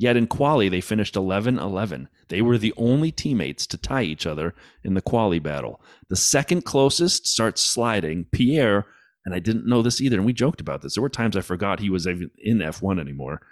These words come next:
in the middle of the season. Pierre outqualified Esteban fourteen to eight, and that's the second closest. Now, I will give an asterisk for Yuki and Danny Rick in a second. But before I do that, for the whole season,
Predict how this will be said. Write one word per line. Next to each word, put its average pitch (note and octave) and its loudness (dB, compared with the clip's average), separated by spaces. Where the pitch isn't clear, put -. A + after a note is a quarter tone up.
in F2+ -6
the E2+ -2
middle F2+ 0
of D#2+ -4
the E2 -4
season. F2 -4
Pierre C#3+ 2
outqualified G#2 0
Esteban F2 -2
fourteen F#3 2
to D3 0
eight, D#3+ -4
and A#2 2
that's D#3+ 0
the D#3+ -2
second B2+ 0
closest. - -2
Now, A#2 2
I A2+ 2
will C3 6
give A#2+ 2
an A2 2
asterisk G#2 0
for G#2 -4
Yuki G#2+ 2
and F#2+ 0
Danny F2+ 0
Rick F2+ -2
in C#2 -10
a C#2+ -8
second. - -6
But E2+ -10
before C3+ 0
I B2 2
do A2 4
that, E2+ -2
for G#2+ -2
the F#2+ 2
whole C#3+ 2
season, D#2+ -4